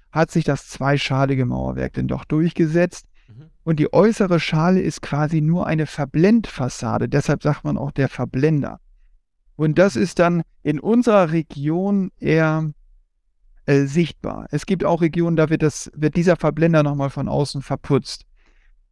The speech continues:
Speaker 1: Wenn man, äh, den, äh, mal die Wanddicke misst,
Speaker 2: Mhm.
Speaker 1: wenn es eine Wanddicke ist, die über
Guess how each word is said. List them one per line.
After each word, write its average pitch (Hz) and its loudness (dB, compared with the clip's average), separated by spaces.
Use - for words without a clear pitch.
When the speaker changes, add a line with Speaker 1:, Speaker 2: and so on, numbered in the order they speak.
Speaker 1:
Wenn 196 4
man, 185 2
äh, 160 4
den, 156 -2
äh, 139 0
mal 151 0
die 147 -2
Wanddicke 185 2
misst, - -8
Speaker 2:
Mhm. 131 -10
Speaker 1:
wenn 196 4
es 202 0
eine 165 0
Wanddicke 196 0
ist, - -4
die 165 -2
über 220 0